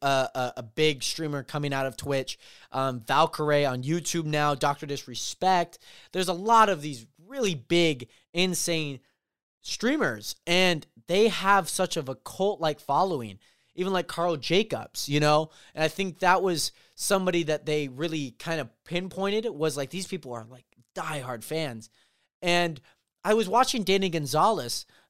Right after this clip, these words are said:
a creator that I've been really watching over the past month, month or two, and it's been so insane because he was live streaming, like, last year and of just, like, Minecraft.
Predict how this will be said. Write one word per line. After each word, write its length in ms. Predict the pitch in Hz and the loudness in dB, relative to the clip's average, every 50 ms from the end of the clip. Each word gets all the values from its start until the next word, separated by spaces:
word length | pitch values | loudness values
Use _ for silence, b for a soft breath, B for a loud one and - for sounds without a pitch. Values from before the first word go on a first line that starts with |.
| _ 135 | _ -4
a 120 | 156 156 | -4 -4
creator 320 | 151 - - 185 175 156 160 | -4 0 2 2 2 4 2
that 100 | 156 151 | 0 0
I've 60 | 147 | -2
been 180 | 139 135 131 123 | -2 -4 -6 -4
really 220 | 139 165 156 156 | -4 -2 -2 0
watching 380 | 139 135 135 131 127 - 139 135 | 2 2 2 2 2 0 -6 -6
over 100 | 131 127 | -8 -8
the 80 | 120 | -8
past 280 | 113 - 127 120 - - | -6 -6 -8 -8 -6 -10
month, 320 | 131 131 127 123 110 - _ _ _ _ _ _ | -10 -10 -10 -10 -12 -16 _ _ _ _ _ _
month 200 | - 147 147 143 | -10 -10 -8 -8
or 40 | 135 | -10
two, 360 | 110 - - 117 107 104 104 b b b b b b _ _ | -10 -8 -8 -8 -10 -10 -12 b b b b b b _ _
and 380 | 160 165 160 156 151 143 131 b b b b b b _ | 2 4 4 4 2 0 -2 b b b b b b _
it's 160 | - 180 - | -4 -4 0
been 160 | - 185 180 165 | 0 -2 0 0
so 260 | - - 233 233 240 | 0 0 2 2 0
insane 540 | 208 156 - - - 202 226 262 277 254 202 | 0 -2 -4 -4 -2 -2 -2 -2 -2 -4 -4
because 320 | 180 170 180 175 139 - | -6 -4 -4 -6 -6 -6
he 200 | - - 208 247 | -4 -2 0 2
was 220 | 285 302 226 151 | 2 2 0 2
live 240 | 160 156 151 147 139 | 4 6 6 6 4
streaming, 300 | - - 156 143 139 135 | 2 0 0 -2 -2 -2
like, 200 | 127 123 123 - | -4 -4 -6 -4
last 400 | 131 139 139 143 139 - - - | 0 2 4 4 2 0 -4 -6
year 380 | 135 139 147 147 156 165 190 190 - _ _ _ _ _ _ _ _ _ _ _ _ - | -4 0 0 2 2 0 -2 -6 -12 _ _ _ _ _ _ _ _ _ _ _ _ -2
and 420 | 160 160 165 160 151 147 131 - - _ _ | 0 2 2 2 0 -2 -6 -8 -14 _ _
of 120 | 160 156 | -4 -2
just, 200 | 139 160 156 - | -2 -2 -2 -2
like, 100 | 170 160 | -2 -2
Minecraft. 560 | 143 135 123 165 175 160 - 113 104 113 113 | -2 0 -2 -2 -2 -2 -8 -10 -10 -12 -18